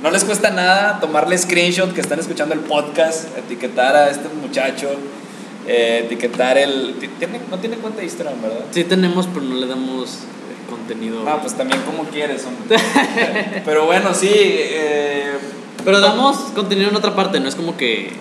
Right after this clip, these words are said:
Speaker 2: escuchen nuestro podcast, nuestro podcast no tengo, pero escúchalo.
Speaker 1: Tomen screenshot,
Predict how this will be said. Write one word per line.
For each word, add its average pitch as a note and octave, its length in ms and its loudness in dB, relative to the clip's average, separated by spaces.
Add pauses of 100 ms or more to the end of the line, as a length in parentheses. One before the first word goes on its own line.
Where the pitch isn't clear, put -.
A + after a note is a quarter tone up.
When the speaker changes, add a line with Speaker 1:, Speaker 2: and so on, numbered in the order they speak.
(140)
Speaker 2:
escuchen A3+ 280 0
nuestro A#3 240 0
podcast, F#3 220 0
nuestro F3+ 160 -4
podcast F3+ 260 -2
no - 60 -8
tengo, - 300 -8
pero - 140 -10
escúchalo. - 340 -12 (280)
Speaker 1:
Tomen F3+ 300 -4
screenshot, F#3+ 600 2